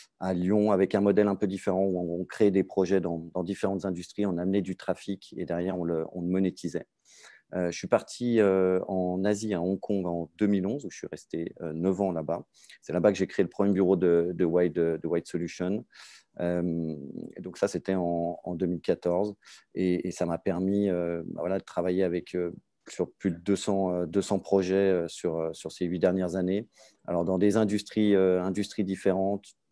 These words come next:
objectifs différents, logiques différentes. C'est vrai qu'on est sur des métiers où les marques, elles vont pas forcément avoir, euh, les mêmes besoins. Et donc, le but, c'est vraiment de réussir à, à s'adapter, euh, à s'adapter rapidement. Et, euh,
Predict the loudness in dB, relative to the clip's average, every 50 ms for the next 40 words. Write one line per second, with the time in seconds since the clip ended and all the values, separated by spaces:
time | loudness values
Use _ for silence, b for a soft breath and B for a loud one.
0 | _ _ _ _ _ _ _ _ 0 0 2 0 -2 -2 -4 -6 -4 -4 -4 -2
1 | 0 0 2 2 0 0 -2 B B B B B B _ 2 2 4 4 4 2
2 | 2 0 2 4 4 4 4 2 0 0 -2 -2 0 0 0 0 0 -2 -2 -2
3 | -2 -4 -2 0 0 0 0 -2 -2 -2 0 2 2 2 2 0 -2 -4 -6 -10
4 | -12 -14 -12 -8 -6 -2 0 0 0 -2 -2 -6 -6 -2 -2 -2 -2 -2 -4 -2
5 | -2 -2 0 0 0 0 0 0 -2 -2 -4 -6 B B B B B B 2 4
6 | 6 6 6 6 6 6 4 4 2 2 2 2 0 -2 -2 -6 _ _ _ _
7 | -2 -2 0 0 -2 0 0 0 0 2 0 0 0 0 0 0 0 -2 -2 -4
8 | -4 -4 -4 -4 -6 -8 -10 _ b b b b b b -8 -8 0 2 4 4
9 | 4 4 4 2 2 4 4 4 4 0 -2 -4 -4 -2 -2 -2 0 0 0 0
10 | 0 -2 -4 -6 -6 -4 -4 -6 -8 -10 _ _ B B B B B B B B
11 | B _ 0 2 2 4 4 2 2 0 -2 -2